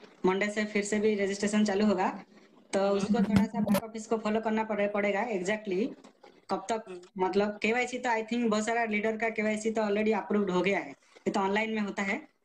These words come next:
Speaker 1: already
Speaker 2: अच्छा, एक
Speaker 1: केवाईसी।
Speaker 2: प्रॉब्लम तो सर, मैं आपकी बात काट रहा हूँ, sorry इसके लिए।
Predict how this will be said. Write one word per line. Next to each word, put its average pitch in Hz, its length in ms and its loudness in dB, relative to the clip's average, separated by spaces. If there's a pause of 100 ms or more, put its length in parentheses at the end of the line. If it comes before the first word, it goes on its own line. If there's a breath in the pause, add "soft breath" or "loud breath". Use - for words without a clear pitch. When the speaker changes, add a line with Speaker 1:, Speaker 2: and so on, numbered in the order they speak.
(160)
Speaker 1:
already 196 220 2
Speaker 2:
अच्छा, 202 140 2
एक - 60 6
Speaker 1:
केवाईसी। 220 220 0
Speaker 2:
प्रॉब्लम 254 280 0
तो 262 80 0
सर, 262 240 4
मैं 202 100 0
आपकी 208 140 -2
बात 202 260 0
काट 196 160 2
रहा 185 100 0
हूँ, 196 80 -2
sorry 190 220 -2
इसके 196 160 -4
लिए। 185 240 -8